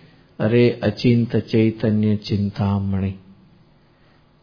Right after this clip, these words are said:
બારમાં તો ચિંતામણી હોય એની પાસેથી માગવું પડે છે. કલ્પવૃક્ષ કામધેનુ હોય તો એની પાસેથી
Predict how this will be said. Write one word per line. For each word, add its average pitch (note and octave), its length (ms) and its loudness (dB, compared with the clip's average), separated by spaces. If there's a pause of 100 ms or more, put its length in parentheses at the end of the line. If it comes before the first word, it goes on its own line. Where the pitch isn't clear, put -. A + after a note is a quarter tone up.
બારમાં A2+ 640 0
તો A#2 80 -2
ચિંતામણી A#2 840 0
હોય A2+ 240 -2
એની A2+ 280 -2
પાસેથી A2 600 -6
માગવું G2 680 -4
પડે A2 200 -6
છે. - 220 -14 (680)
કલ્પવૃક્ષ B2+ 640 0
કામધેનુ A#2 720 0
હોય A#2 240 0
તો A#2+ 160 -4
એની A#2+ 360 -2
પાસેથી A#2 840 -4